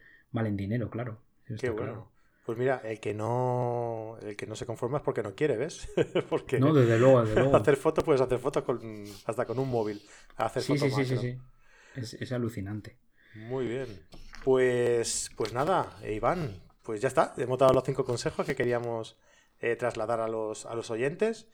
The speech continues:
Speaker 2: Y yo creo que ha quedado, que ha quedado bastante resumido y bastante claro los conceptos básicos para aquel que
Speaker 1: Ujú.
Speaker 2: quiera empezar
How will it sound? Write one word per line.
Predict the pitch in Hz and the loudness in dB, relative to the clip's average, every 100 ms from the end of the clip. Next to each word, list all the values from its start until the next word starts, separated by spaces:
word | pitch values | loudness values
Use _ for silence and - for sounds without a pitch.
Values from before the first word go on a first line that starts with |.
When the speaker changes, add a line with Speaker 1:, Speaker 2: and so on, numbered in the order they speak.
| - - - _ | -20 -20 -20 _
Speaker 2:
Y | 143 131 123 120 117 113 | -2 0 0 0 0 -2
yo | 113 | -6
creo | 107 120 | -4 -6
que | 170 | -2
ha | |
quedado, | 160 131 117 110 104 98 92 92 | 2 2 2 -2 -2 -6 -8 -10
que | 107 | -10
ha | |
quedado | 110 104 101 | -6 -6 -6
bastante | 104 113 110 | -8 -8 -8
resumido | 101 104 104 139 180 190 180 | -8 -12 -8 -6 -4 -4 -4
y | 120 107 104 101 | -4 -6 -6 -8
bastante | 101 113 107 113 | -8 -10 -8 -6
claro | 110 139 | -4 -2
los | 147 110 - _ _ _ | -2 -4 -8 _ _ _
conceptos | - 110 117 - 120 104 | -8 -6 -6 -2 -2 -2
básicos | 110 139 139 190 - _ _ _ | -4 -4 -6 -8 -10 _ _ _
para | 113 110 | -2 -2
aquel | 101 - 131 139 | -4 0 2 2
que | 131 | 0
Speaker 1:
Ujú. | |
Speaker 2:
quiera | 120 120 | 0 0
empezar | 117 - - 113 131 | -2 -6 -4 -4 -4